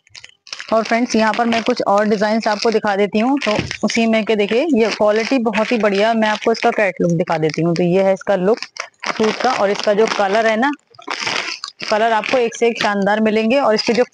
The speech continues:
work है वो बिल्कुल भी खराब नहीं होने वाला है। बहुत ही शानदार सा work है, बिल्कुल भी नहीं फंसेगा कपड़ों में।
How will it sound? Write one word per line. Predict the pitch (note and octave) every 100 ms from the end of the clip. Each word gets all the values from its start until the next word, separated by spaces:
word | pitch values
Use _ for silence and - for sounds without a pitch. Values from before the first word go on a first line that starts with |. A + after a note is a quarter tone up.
| G3+ F#3
work | G#3+ A#3 A3+
है | A3+
वो | A3+ G#3+
बिल्कुल | G#3+ G3 A3
भी | A#3
खराब | - G#3 G3
नहीं | G#3+ A3
होने | G3+ G3+ G3+
वाला | G3 F#3+
है। | G#3+
बहुत | G3+ A3+ A#3
ही | B3+
शानदार | A#3 G3+ G3+ G#3
सा | G3+ G#3+
work | G3 F3+ A#3
है, |
बिल्कुल | G#3 G#3+ G3+ A3+
भी | A3
नहीं | A3
फंसेगा | A3+ A3 G3+ G3 G#3
कपड़ों | G3+ G3 G3
में। | G3+